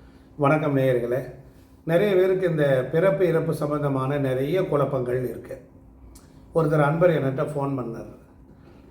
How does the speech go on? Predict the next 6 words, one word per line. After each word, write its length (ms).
"ஐயா, 340
என் 260
பையனுக்கு 420
முப்பது 400
வயசு 340
ஆகுது. 440